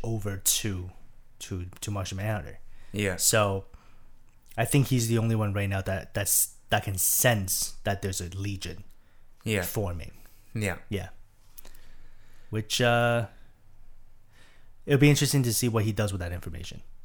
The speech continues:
Speaker 1: 'Cause he, he did say earlier in the issue that he's been, he still keeps stuff away from the League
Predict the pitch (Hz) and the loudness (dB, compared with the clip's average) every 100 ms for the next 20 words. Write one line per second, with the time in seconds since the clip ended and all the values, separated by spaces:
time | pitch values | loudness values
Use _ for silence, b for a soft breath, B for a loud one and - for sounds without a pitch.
0 | - 113 - 127 120 B B - 131 151 | -8 -2 2 2 2 B B 2 6 8
1 | 147 143 135 131 123 120 110 104 104 110 | 8 8 8 6 6 4 4 2 0 -2
2 | 101 95 95 95 92 92 107 - 107 - | -2 -2 -2 -4 -4 -2 -2 0 0 -2
3 | - 101 - 98 - 90 92 95 - 90 | -4 -2 0 0 0 0 2 0 -2 -4
4 | 90 87 - - 85 87 123 | -4 -6 -8 -6 -6 -4 -6